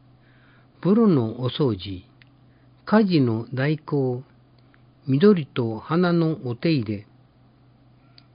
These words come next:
安心と信頼の地元、ダスキンエスプリ。電話、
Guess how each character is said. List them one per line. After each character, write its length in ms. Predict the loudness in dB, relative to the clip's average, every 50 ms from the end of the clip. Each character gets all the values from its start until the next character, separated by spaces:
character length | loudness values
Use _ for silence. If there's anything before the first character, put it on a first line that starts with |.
| _ -6
安 200 | -2 -2 0 0
心 240 | 0 -2 -2 -2 -2
と 280 | -2 -2 -2 -2 -2 -4
信 300 | -4 -2 0 0 0 0
頼 200 | 0 0 0 2
の 280 | 2 2 0 0 -4
地 140 | -4 -2 0
元、 480 | 0 2 0 0 -2 -4 -4 -4 -4 -6 -10 -16 -20 -20 -20 _ _ _
ダ 140 | -2 -2 -2
ス 180 | -2 -4 -6 -8
キ 220 | -4 -2 0 0
ン 180 | 0 0 -2 -4
エ 80 | -6 -6
ス 160 | -6 -6 -10
プ 180 | -8 -8 -8 -8
リ。 160 | -8 -10 -12 -16 _ _ _ _ _ _ _ -20 -20 _ _ _ _ _ _ _ _ _ _ _ _ _ _ _ _ _ _ _
電 280 | -2 0 2 2 2 2
話、 240 | 2 0 -2 -4